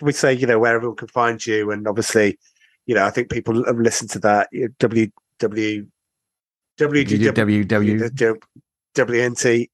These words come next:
Speaker 1: Yeah, I'll get it in there somewhere. Um, but genuinely, if you, i-, i-, if you like what we do, um, I'm not sure Dom is av-, you know, available for contact in the same way, but Joe is,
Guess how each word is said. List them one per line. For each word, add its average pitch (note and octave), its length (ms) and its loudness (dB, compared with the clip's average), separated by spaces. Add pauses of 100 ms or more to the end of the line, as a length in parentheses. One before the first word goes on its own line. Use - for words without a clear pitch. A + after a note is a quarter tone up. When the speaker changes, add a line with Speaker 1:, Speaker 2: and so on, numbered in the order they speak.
Speaker 1:
Yeah, C3 200 2 (260)
I'll C3 140 0
get C3 160 0
it A2 80 -2
in F#2+ 60 -16
there F#2+ 120 -10
somewhere. F#2+ 320 -10 (280)
Um, C#3 300 0 (680)
but D#3+ 100 0
genuinely, C#3+ 840 0
if D#3 260 -2
you, E3+ 400 0 (640)
i-, E3 60 2
i-, D#3+ 340 0
if - 220 -10
you D#3 80 0
like F3+ 240 2
what D3+ 160 -14
we C#3 140 -8
do, A2 400 0 (580)
um, B2 360 0 (140)
I'm C3+ 100 -6
not D#3+ 120 -4
sure D3+ 280 -2
Dom C#3 320 2
is B2 160 0
av-, C3 160 0 (300)
you - 100 -12
know, A#2 180 2
available A#2 480 -2
for - 100 -20
contact C3 540 -6
in A2 60 -12
the A2 80 -10
same G#2+ 260 -2
way, G#2+ 200 0
but G#2+ 140 -14
Joe C#3+ 320 0
is, B2 240 -4